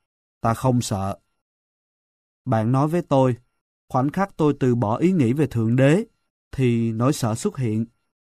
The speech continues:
Điều đó chỉ càng là khẳng định rằng bạn đang đè nén nỗi sợ bằng một tảng đá ý nghĩa về Thượng Đế. Cho nên vào khoảnh khắc, bạn loại bỏ tảng đá ấy,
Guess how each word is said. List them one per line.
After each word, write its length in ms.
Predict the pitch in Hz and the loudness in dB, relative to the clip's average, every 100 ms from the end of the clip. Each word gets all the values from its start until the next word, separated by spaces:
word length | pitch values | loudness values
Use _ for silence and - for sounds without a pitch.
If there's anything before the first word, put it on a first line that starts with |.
| _ - | _ -2
Điều 200 | 127 123 | 0 2
đó 240 | 127 165 185 | 2 -2 -2
chỉ 120 | 131 | -2
càng 280 | 135 117 110 | 0 0 0
là 80 | |
khẳng 260 | 110 113 135 | -4 -4 -2
định 220 | 120 107 | -2 -2
rằng 260 | 113 117 104 - _ _ | 0 -2 -2 -8 _ _
bạn 380 | 110 110 131 160 | -2 0 0 4
đang 300 | 151 143 139 | 6 6 4
đè 180 | 123 113 | 2 4
nén 300 | 123 160 170 | 2 2 0
nỗi 200 | 110 135 | 0 -2
sợ 280 | - 107 | -4 -4
bằng 200 | 117 113 | -2 -2
một 240 | 107 - - | -4 -6 -6
tảng 280 | 104 117 147 | -4 -2 0
đá 180 | 139 | 0
ý 280 | 165 160 196 | 0 0 0
nghĩa 240 | 175 107 127 | 0 0 -2
về 120 | 117 | -4
Thượng 240 | 107 101 | -4 -4
Đế. 260 | 117 127 180 _ _ _ _ _ _ _ _ _ _ | -2 -2 -4 _ _ _ _ _ _ _ _ _ _
Cho 140 | - 151 | 2 4
nên 280 | 147 139 123 | 6 4 4
vào 180 | 120 | 0
khoảnh 280 | 107 107 110 | 0 -8 -8
khắc, 200 | 127 185 - _ _ _ _ | -4 -4 -6 _ _ _ _
bạn 300 | 127 110 110 | -4 -2 0
loại 240 | 117 101 123 | 0 0 -2
bỏ 300 | 113 98 131 | -2 -4 -4
tảng 280 | 107 104 | -4 -4
đá 160 | 127 131 | 0 0
ấy, 300 | 120 131 | 0 -2